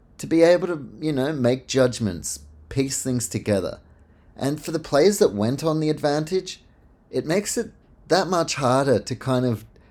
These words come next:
deceive people, because they probably have a fair idea on what has happened, and they would have been talking about it at camp while these players were away.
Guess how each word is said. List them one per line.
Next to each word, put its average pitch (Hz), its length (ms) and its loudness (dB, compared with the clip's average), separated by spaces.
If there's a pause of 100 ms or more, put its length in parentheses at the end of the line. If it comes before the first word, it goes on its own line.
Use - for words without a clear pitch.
(180)
deceive 135 600 2
people, 101 440 0 (220)
because 120 320 -4
they 123 340 2
probably 151 460 2
have 135 180 0
a 104 60 -4
fair 113 440 2
idea 104 520 2 (280)
on 101 140 -2
what 104 160 2
has 104 200 -4
happened, 160 540 -2 (460)
and 147 180 0
they 160 80 6
would 160 140 0
have 190 100 -2
been 190 220 0
talking 151 460 0
about 120 280 2
it 98 80 2
at - 200 -8
camp 98 480 -2 (100)
while 90 140 -4
these 82 240 -6
players 82 540 -4 (300)
were 90 220 0
away. 85 560 -2